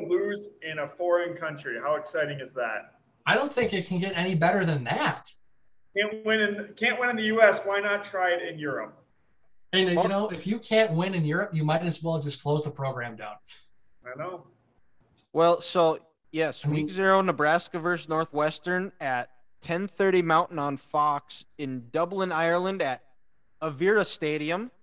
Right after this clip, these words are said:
Speaker 3: Nebraska does open, is at this point a thirteen point favorite.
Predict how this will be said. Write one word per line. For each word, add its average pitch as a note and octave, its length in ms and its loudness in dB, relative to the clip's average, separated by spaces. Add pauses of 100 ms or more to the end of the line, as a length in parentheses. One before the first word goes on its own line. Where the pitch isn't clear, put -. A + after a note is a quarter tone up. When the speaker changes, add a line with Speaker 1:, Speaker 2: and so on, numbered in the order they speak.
(180)
Speaker 3:
Nebraska F#3 640 2
does A3 360 2
open, G#3+ 540 0 (220)
is G#3 420 0
at F#3 220 -6
this G#3 160 -4
point F#3 380 -4
a D#3+ 160 -2
thirteen G3 560 -4
point F#3+ 320 2 (120)
favorite. E3+ 540 2